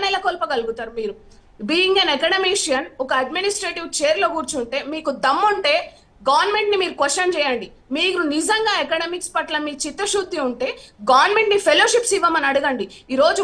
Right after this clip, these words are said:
వందలాది మంది స్కాలర్స్ రీసెర్చ్ పేపర్స్ రాసి మా పాకెట్లలో పెట్టుకున్నాం, అవి పబ్లిష్ చేసే కనీసం డబ్బులు లేక ఫెలోషిప్స్ రిలీజ్ చేయకపోతే రీసెర్చ్ పేపర్స్ రాసే సత్తా ఉన్నప్పటికీ రాసి చేతిలో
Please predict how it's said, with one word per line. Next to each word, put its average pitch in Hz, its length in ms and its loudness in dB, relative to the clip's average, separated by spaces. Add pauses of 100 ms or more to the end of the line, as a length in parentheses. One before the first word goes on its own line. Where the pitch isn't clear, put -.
వందలాది 370 520 2
మంది 311 260 -2
స్కాలర్స్ 302 600 2 (480)
రీసెర్చ్ 403 500 0
పేపర్స్ 349 380 0
రాసి 302 280 0
మా 339 60 2 (140)
పాకెట్లలో 403 600 0
పెట్టుకున్నాం, 302 440 -4
అవి 269 120 -8 (120)
పబ్లిష్ 370 340 -4
చేసే 381 220 -4 (120)
కనీసం 381 340 -2 (140)
డబ్బులు 403 420 2
లేక 262 220 0 (540)
ఫెలోషిప్స్ 403 520 2 (120)
రిలీజ్ 320 340 -4
చేయకపోతే 269 640 0 (540)
రీసెర్చ్ 403 480 0
పేపర్స్ 359 400 -2
రాసే 294 360 0 (100)
సత్తా 277 320 -2 (140)
ఉన్నప్పటికీ 302 480 -2 (140)
రాసి 330 280 2 (120)
చేతిలో 370 360 0